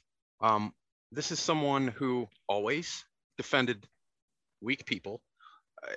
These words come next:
if you, if you look at the, the political scenarios, I always try and, like, model things. If I were there, what would it look like politically and culturally in the time? So I, I think about it, and I'm like, I kinda put myself in there in the moment when I'm reading it.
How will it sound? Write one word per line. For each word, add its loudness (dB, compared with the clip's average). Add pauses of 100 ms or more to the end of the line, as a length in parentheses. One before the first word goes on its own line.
if -4
you, 4
if -2
you 2
look 6
at 6
the, 2 (100)
the -2
political -2
scenarios, -4
I 4
always 6
try 8
and, -2
like, -8 (100)
model 8
things. -6 (680)
If 0
I 8
were 4
there, 2
what 2
would 2
it -2
look -2
like 0
politically -2
and -8
culturally -6
in -8
the -14
time? -6 (180)
So -4 (760)
I, 6
I 2
think -2
about -6
it, -6
and -6
I'm 0
like, -2 (160)
I 2
kinda 2
put -4
myself 0
in 0
there 4
in -4
the -6
moment -8
when -10
I'm -14
reading -14
it. -20